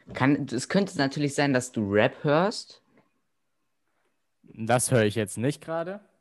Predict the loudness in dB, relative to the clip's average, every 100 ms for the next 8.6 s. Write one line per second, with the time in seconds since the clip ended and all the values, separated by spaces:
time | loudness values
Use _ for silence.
0 | _ _ _ _ _ _ -16 -8 -6 -4
1 | -6 -8 -12 -8 -8 -8 -4 -4 -2 0
2 | 4 4 4 2 2 0 -2 -2 -2 -4
3 | 0 4 4 4 2 -2 -6 _ _ _
4 | _ -4 -2 0 0 0 -4 -6 -10 -6
5 | -6 0 0 0 0 0 -2 -10 -20 -20
6 | -20 _ _ _ 0 0 0 -4 0 4
7 | 8 8 8 6 4 2 2 6 6 6
8 | 4 0 4 6 6 4